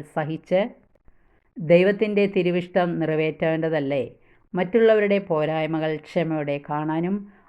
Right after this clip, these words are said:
അത് പരിഹരിക്കാനും നമുക്ക് കടമയുണ്ട്. അനർത്ഥങ്ങളും പ്രകോപനങ്ങളും ഉണ്ടാകുമ്പോൾ അത് ക്ഷമയോടെ നമുക്ക്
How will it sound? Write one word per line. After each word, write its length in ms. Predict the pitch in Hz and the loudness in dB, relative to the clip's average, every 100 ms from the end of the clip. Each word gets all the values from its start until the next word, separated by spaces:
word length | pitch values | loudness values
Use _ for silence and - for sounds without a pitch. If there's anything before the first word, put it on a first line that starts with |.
| - | -10
അത് 140 | 147 | -8
പരിഹരിക്കാനും 800 | 147 170 208 208 220 185 160 143 139 | -4 -2 -2 -2 -4 -2 -2 -2 -4
നമുക്ക് 380 | 147 147 143 165 269 254 | -6 -6 -6 -4 -4 -4
കടമയുണ്ട്. 580 | - 190 180 143 127 117 - _ _ _ - | -2 0 0 -2 -6 -10 -16 _ _ _ -8
അനർത്ഥങ്ങളും 720 | 180 202 202 220 214 214 214 196 | -2 0 0 -2 0 -2 -2 -4
പ്രകോപനങ്ങളും 920 | 165 151 170 170 180 180 175 170 143 123 - | -2 2 2 2 0 -2 0 -2 -2 -6 -6
ഉണ്ടാകുമ്പോൾ 640 | 165 156 147 151 151 156 165 | -4 -2 -4 -4 -4 -6 -6
അത് 220 | 147 151 156 151 | -8 -6 -8 -8
ക്ഷമയോടെ 640 | - 165 180 196 175 151 135 - _ _ - - - - - _ 185 | -4 -2 0 0 2 0 -4 -8 _ _ -14 -12 -14 -18 -20 _ -4
നമുക്ക് 300 | 180 180 | -4 -2